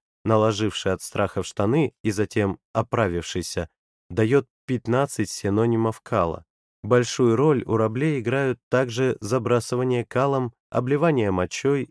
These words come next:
и потопление в моче. Гаргантюа обливает своей мочой надоевших ему любопытных парижан,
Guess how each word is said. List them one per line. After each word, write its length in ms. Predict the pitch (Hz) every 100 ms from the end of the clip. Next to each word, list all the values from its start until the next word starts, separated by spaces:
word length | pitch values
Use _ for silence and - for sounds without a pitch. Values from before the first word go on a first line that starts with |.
| -
и 80 | 127
потопление 720 | 127 123 120 113 104 101 95
в 80 |
моче. 440 | 104 120 - 90 80 _ _ _ _ _ _ -
Гаргантюа 720 | 120 113 113 110 127 143 139
обливает 640 | - 107 104 123 120 101 92
своей 360 | - 101 107 98
мочой 460 | 92 92 - 143
надоевших 680 | 123 107 101 101 120 - 120
ему 260 | - 120 123
любопытных 640 | 120 113 - 113 113 104
парижан, 560 | - 123 120 131 90